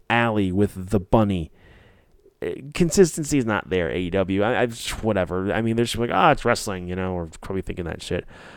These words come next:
But it was a pretty decent, uh, segment. It's, it's the first time I've actually kind of been invested in this Q T Marshall, uh, storyline with Cody. So I'm down for it at the moment. We'll just see what happens, you know? Because prior to this,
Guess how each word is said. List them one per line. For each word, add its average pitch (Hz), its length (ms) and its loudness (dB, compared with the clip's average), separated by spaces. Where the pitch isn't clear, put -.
But - 100 6
it 196 60 12
was 175 100 12
a 190 60 6
pretty 240 280 4
decent, 156 600 2
uh, 101 220 6
segment. 113 480 0
It's, 98 220 0
it's 107 220 -2
the 110 140 0
first - 300 0
time 143 160 4
I've 113 80 6
actually 113 280 0
kind 123 200 2
of 117 80 2
been 110 240 2
invested 104 800 2
in 131 160 6
this 117 160 4
Q 123 220 2
T 117 160 -2
Marshall, 107 720 2
uh, 95 200 2
storyline 101 800 4
with 87 180 -2
Cody. 101 380 2
So 92 400 -4
I'm 202 160 2
down 131 260 6
for 87 240 0
it 104 160 2
at 117 120 -2
the - 80 -8
moment. 110 400 4
We'll 113 160 -10
just 135 280 -6
see 151 100 4
what 143 100 6
happens, 131 400 2
you 80 60 -2
know? 101 180 0
Because 123 240 4
prior 175 380 8
to 110 100 2
this, 101 160 2